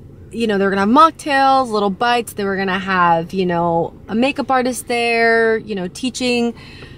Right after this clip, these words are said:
like, little classes and stuff. And I think the founder of Ilia Beauty was gonna be there. And I thought it was today. <laughs> And I fully got up, got ready, came to Beverly Hills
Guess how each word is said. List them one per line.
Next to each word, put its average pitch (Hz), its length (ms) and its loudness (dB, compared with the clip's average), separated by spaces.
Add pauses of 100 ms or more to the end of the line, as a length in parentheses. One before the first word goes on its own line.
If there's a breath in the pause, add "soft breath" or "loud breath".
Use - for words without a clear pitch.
(320 loud breath)
like, 180 160 -2
little 185 200 -2
classes 339 560 -2
and 302 180 2
stuff. 277 640 2
And 220 120 -2
I 214 80 -2
think 233 200 -6
the 226 100 -6
founder 220 320 0
of 202 80 -2
Ilia 196 240 -2
Beauty 190 220 0
was 185 160 0
gonna 190 160 -2
be 233 180 0
there. 185 260 0 (480 loud breath)
And 233 140 -4
I 220 160 2
thought 269 160 -2
it 254 80 0
was 233 160 0
today. 208 460 0
<laughs> - 40 -12 (1700 loud breath)
And 370 100 -4
I 392 120 2
fully 403 500 0
got 370 220 2
up, 311 340 0
got 320 300 0
ready, 269 400 0 (120)
came 359 520 0
to 359 200 0
Beverly 330 680 -2
Hills 320 640 -4